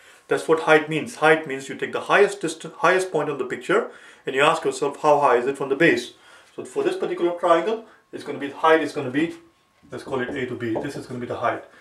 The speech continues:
If the triangle looked like this, the height would have been this. This is the height, and you have to know that. Otherwise, you cannot figure out the area. In the ordinary triangle, in a simple right angle triangle, is very simple because the height,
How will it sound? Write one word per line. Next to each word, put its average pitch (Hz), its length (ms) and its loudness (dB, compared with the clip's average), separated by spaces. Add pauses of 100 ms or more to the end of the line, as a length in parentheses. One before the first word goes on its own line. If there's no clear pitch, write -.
(180)
If 135 120 -8
the - 80 -10
triangle 165 340 4
looked 156 160 -4
like 139 220 4
this, - 380 -4 (2500)
the 123 140 -10
height 123 260 -2
would 127 100 -8
have 127 80 -8
been 123 160 -10
this. 117 220 -10
This - 240 -14
is 113 100 -14
the 113 120 -10
height, 113 340 -6
and 113 100 -12
you 117 80 -8
have 139 80 -6
to 147 80 -4
know 175 160 4
that. 113 220 2
Otherwise, 147 340 4
you - 80 -10
cannot 151 240 0
figure 143 220 2
out 131 100 4
the 117 80 0
area. 117 320 0 (760)
In 123 160 -8
the 127 60 -2
ordinary 190 420 2
triangle, 175 360 4
in 156 80 2
a 135 80 -4
simple 165 260 -4
right 165 220 4
angle 165 160 -4
triangle, 151 320 0
is 131 80 -4
very 135 180 -2
simple - 440 -6 (220)
because 123 200 -4
the 120 120 -4
height, 156 500 4